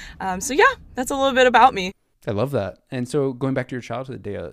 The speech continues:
Speaker 2: did you ever think that A, you'd be working at a company like LinkedIn, and B, you'd be working in the field you are?
Speaker 1: Oh my gosh, no. I, <laughs> to be honest, I am even surprised I'm s-, even here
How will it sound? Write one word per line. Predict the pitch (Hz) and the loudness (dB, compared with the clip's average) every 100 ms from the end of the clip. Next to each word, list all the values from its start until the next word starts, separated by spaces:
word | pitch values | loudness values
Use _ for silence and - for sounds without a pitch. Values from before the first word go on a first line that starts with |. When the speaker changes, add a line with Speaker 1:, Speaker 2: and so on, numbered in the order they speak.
| 85 | -16
Speaker 2:
did | 120 110 | -16 -10
you | 120 | -8
ever | 113 120 | -8 -10
think | - 120 120 131 _ | -10 -10 -10 -12 _
that | 110 101 98 - - | -8 -6 -8 -12 -8
A, | 135 | -6
you'd | 117 135 127 | -4 -8 -10
be | 110 | -10
working | 110 - 107 | -10 -10 -10
at | 107 | -10
a | |
company | - 113 113 110 110 | -10 -12 -10 -10 -10
like | 104 104 104 - | -8 -8 -10 -12
LinkedIn, | 107 110 110 139 151 190 185 | -10 -10 -6 -6 -6 -8 -10
and | 104 | -10
B, | 95 | -8
you'd | 101 127 104 | -10 -10 -10
be | 101 | -10
working | 98 - 107 | -10 -8 -8
in | |
the | 107 | -8
field | - 117 120 123 | -6 -4 -4 -6
you | 127 123 | -4 -2
are? | 123 139 _ _ - | -2 -4 _ _ -8
Speaker 1:
Oh | 220 | -2
my | 208 | 2
gosh, | 190 175 170 - | 4 2 2 -4
no. | 165 160 170 220 302 - | -6 -2 2 2 2 10
I, | 262 294 294 294 285 - - 294 | 12 12 12 8 6 6 8 8
<laughs> | - | 6
to | 294 | 0
be | 240 277 | 4 8
honest, | 254 262 277 - - | 10 10 6 2 4
I | - 208 214 208 208 - | 8 10 10 8 4 4
am | 208 | 2
even | 208 233 247 | 2 2 2
surprised | 247 233 208 214 | 2 4 4 4
I'm | 196 | -4
s-, | 214 | -6
even | 208 180 | -6 -4
here | 170 - 190 190 254 | -6 -4 0 2 2